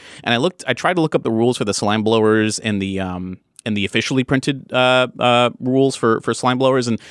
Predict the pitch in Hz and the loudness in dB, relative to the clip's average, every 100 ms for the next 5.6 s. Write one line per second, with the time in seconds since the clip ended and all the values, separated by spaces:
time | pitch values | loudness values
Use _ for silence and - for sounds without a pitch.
0 | - - 151 156 - 240 220 - 135 143 | -20 -6 -2 -2 0 -2 0 0 0 2
1 | 143 127 - 135 147 156 143 135 - - | 2 -2 -4 -2 0 0 0 -2 -6 -4
2 | 131 131 135 135 - 139 123 120 123 170 | 2 4 4 2 -2 -6 -6 -6 -4 -2
3 | 165 123 120 - 117 120 123 131 113 113 | -2 -2 -4 -2 0 2 2 0 2 2
4 | 113 92 113 117 107 - 101 107 107 104 | 0 -2 -2 -4 -4 -4 -4 -2 -2 -2
5 | 98 95 95 95 113 135 | -4 -8 -6 -4 -4 -6